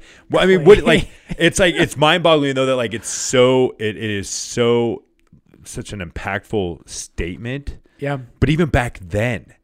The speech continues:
Speaker 2: Oh, yeah.
Speaker 1: it's like, could you imagine if he was living now and we have, like, smartphones that, like, try to have limits on how much screen time you can have and all these
Speaker 2: Yeah.
Speaker 1: crazy technologies that back then I'm like, that's, like, what I dream of, of, like, "Oh, I just wanna live on a beach and, and just, you know,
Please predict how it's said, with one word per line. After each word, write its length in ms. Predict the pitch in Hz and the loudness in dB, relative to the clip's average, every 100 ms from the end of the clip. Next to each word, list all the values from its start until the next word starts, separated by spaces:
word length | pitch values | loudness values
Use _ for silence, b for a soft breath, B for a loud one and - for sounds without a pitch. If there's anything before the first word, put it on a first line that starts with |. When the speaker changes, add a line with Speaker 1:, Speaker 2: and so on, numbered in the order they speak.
| _ - | _ -6
Speaker 2:
Oh, 60 | |
yeah. 140 | 151 127 _ - | -6 -6 _ -4
Speaker 1:
it's 180 | 143 | -2
like, 120 | 160 131 | -2 -2
could 80 | |
you 60 | 139 | -2
imagine 160 | 175 147 | -2 0
if 40 | |
he 80 | 147 | 0
was 120 | 147 | 0
living 260 | 143 139 110 | -2 -4 -4
now 420 | 85 92 147 175 - _ _ - | -6 -6 -6 -8 -14 _ _ -14
and 80 | 107 | -4
we 100 | 117 | -2
have, 120 | 98 | -2
like, 160 | 95 87 | -4 -8
smartphones 800 | - 127 110 92 117 104 101 90 | -10 -6 -8 -8 -8 -8 -8 -10
that, 80 | 98 | -12
like, 180 | 85 - | -14 -12
try 160 | 98 | -12
to 60 | 90 | -10
have 200 | 92 87 | -12 -12
limits 380 | 90 92 90 - | -14 -12 -12 -12
on 160 | 90 | -16
how 220 | 87 82 82 | -16 -16 -12
much 220 | 90 - | -12 -14
screen 280 | - 131 117 | -14 -14 -12
time 220 | 110 95 | -12 -12
you 60 | 87 | -14
can 120 | 92 | -14
have 360 | 87 90 85 82 | -10 -10 -10 -12
and 100 | 92 | -12
all 80 | |
these 200 | 101 101 - | -12 -12 -6
Speaker 2:
Yeah. 220 | 147 143 | -6 -6
Speaker 1:
crazy 420 | 127 143 143 135 131 | -6 -6 -6 -10 -12
technologies 880 | - 110 - 101 104 110 135 135 b b b b b b _ | -10 -10 -10 -10 -10 -10 -14 -14 b b b b b b _
that 180 | 123 98 | -4 -2
back 240 | 120 110 | -2 -2
then 140 | 131 131 | -4 -4
I'm 80 | 110 | -6
like, 180 | 98 - | -8 -8
that's, 220 | 101 - | -10 -8
like, 160 | 139 | -8
what 100 | 104 | -6
I 80 | 92 | -8
dream 520 | 78 - - 90 110 80 | -10 -16 -12 -10 -10 -12
of, 180 | 67 | -14
of, 160 | 78 76 | -16 -14
like, 300 | 82 80 - | -14 -14 -16
"Oh, 60 | - | -18
I 140 | - | -18
just 200 | - - | -16 -16
wanna 240 | 120 107 92 b b b b | -14 -14 -16 b b b b
live 160 | 110 107 | -12 -10
on 100 | 113 | -10
a 60 | 110 | -10
beach 540 | - 110 113 113 - | -8 -6 -6 -10 -14
and, 200 | 85 80 - | -14 -16 -20
and 140 | 87 | -20
just, 280 | 101 - - _ | -18 -18 -20 _
you 80 | 98 | -20
know, 180 | 76 | -20